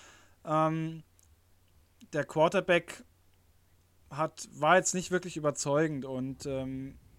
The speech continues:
Unicorns Offense war einfach,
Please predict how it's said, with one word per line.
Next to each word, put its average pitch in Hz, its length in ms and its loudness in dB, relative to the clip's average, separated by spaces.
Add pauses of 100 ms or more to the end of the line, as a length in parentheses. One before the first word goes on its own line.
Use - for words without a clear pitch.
(160)
Unicorns 170 720 2
Offense 170 600 0
war 147 380 6
einfach, 147 600 -4